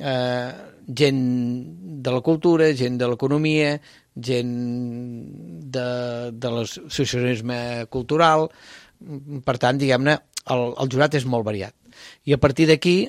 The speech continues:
mm, cada entitat, eh, pot fer les propostes que cregui convenient. I aleshores, diguem-ne, mm, hi ha un dia en el qual es reuneix un representant de cada una d'aquestes entitats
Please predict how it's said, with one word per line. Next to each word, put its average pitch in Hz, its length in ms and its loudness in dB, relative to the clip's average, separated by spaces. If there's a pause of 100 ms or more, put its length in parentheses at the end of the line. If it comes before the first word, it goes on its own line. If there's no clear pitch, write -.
mm, 143 480 -6 (240)
cada 139 540 4 (120)
entitat, 135 800 2 (280)
eh, 127 280 2
pot 143 240 0
fer 151 80 4
les 143 140 0
propostes 131 480 -6
que 135 100 -6
cregui 120 320 -4
convenient. 101 460 -8 (1300)
I 131 120 0
aleshores, 117 340 0
diguem-ne, 131 380 2 (100)
mm, 131 640 -8
hi 110 60 -14
ha 113 40 -14
un 120 100 -8
dia 147 240 6 (160)
en 127 120 -6
el 110 80 -6
qual 120 220 2
es 113 100 -6
reuneix 120 540 0
un 151 140 6
representant 123 520 0
de 117 100 -4
cada 113 160 0
una 110 100 -2
d'aquestes 117 300 -2
entitats 160 580 -2